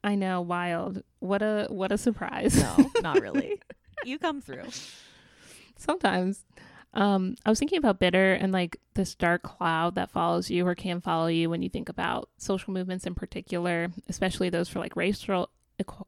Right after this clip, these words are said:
Speaker 1: equity, like Black Lives Matter. When you think about how these fights have gone on for so long and made changes, um, maybe to the infrastructure, but there's so much pushback. Like, it's always two steps forward, three steps back, and it can make you start to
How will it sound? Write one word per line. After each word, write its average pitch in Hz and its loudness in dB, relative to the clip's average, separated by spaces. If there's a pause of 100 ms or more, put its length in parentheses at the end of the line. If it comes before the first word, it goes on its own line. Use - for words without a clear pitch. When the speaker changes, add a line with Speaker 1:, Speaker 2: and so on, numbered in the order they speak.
Speaker 1:
equity, 180 -2
like 180 -8
Black - -8
Lives - -8
Matter. 202 2
When 196 0
you 226 2
think 220 -2
about 185 0
how 185 -2
these 196 -6
fights 170 -6
have 180 -10
gone 170 -6
on 175 -6
for 190 -8
so 175 -4
long 175 -4
and 180 -6
made 180 -4
changes, - -6 (460)
um, 185 -2 (400)
maybe 190 2
to - -4
the 196 -4
infrastructure, 185 0
but 175 -2
there's 180 -2
so 185 0
much 180 -2
pushback. - -4 (320)
Like, 185 -4
it's 185 -2
always 202 4
two 190 0
steps 170 -6
forward, 170 -4
three 190 2
steps 175 -6
back, - -8
and 202 -2
it 202 -2
can 196 -2
make 175 -2
you 185 -2
start 180 -4
to 185 -4